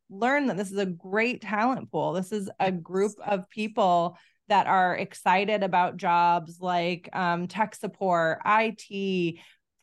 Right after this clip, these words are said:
product management. And so we have this place where we can post job opportunities, and we've been successful there,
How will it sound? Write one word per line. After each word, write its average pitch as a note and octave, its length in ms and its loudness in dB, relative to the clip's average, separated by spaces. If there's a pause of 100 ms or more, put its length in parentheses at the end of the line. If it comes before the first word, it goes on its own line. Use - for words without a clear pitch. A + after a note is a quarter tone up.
product A3+ 460 2
management. F3+ 1040 -2
And F#3+ 200 0
so F#3 300 2
we F#3+ 160 -2
have F#3 260 0
this G3 200 -4
place F#3+ 460 -4
where G3+ 160 -4
we G3+ 140 -4
can G3+ 460 -4 (340)
post G3+ 300 -2
job F#3 320 2
opportunities, A3 800 -4
and F#3 140 -2
we've F#3 160 -2
been F#3+ 180 -2
successful F3+ 720 -4
there, F3 440 0